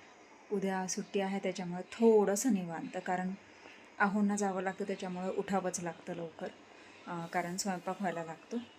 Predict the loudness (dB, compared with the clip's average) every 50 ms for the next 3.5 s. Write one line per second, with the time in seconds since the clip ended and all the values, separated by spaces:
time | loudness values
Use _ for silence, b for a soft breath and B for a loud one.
0 | -16 -4 0 0 4 8 8 8 8 8 4 4 2 0 4 4 2 2 4 2
1 | 2 4 2 0 0 -2 2 4 6 8 8 6 4 2 0 -2 2 2 2 2
2 | 4 4 4 4 2 0 -2 -6 -4 -4 -2 -2 -2 -4 -8 -8 -8 -6 -4 0
3 | -2 0 0 0 -2 -2 -4 -4 -8 -10